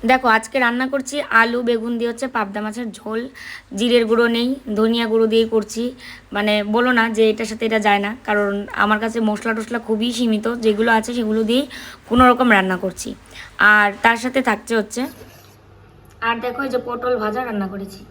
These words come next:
এই যে। তো দেখো, ভাত বেড়ে নিয়ে আসলাম, পটল ভাজা, তার সাথে হচ্ছে তরকারি।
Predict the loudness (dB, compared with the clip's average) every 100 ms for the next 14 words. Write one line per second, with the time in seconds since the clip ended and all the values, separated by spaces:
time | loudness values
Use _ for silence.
0 | -16 -12 -12 -14 -20 -20 -20 -20 -20 -20
1 | -20 -20 -20 -20 -20 -20 -20 -20 -20 -20
2 | -20 -20 -20 -20 -20 -20 -20 -20 -12 -4
3 | 0 0 0 -2 0 0 0 -2 -2 -4
4 | -8 -8 -8 -6 -8 -8 -10 -10 -10 -8
5 | -8 -8 -16 -20 -20 -20 -20 -18 -14 -12
6 | -14 -14 -14 -14 -10 -8 -6 -6 -6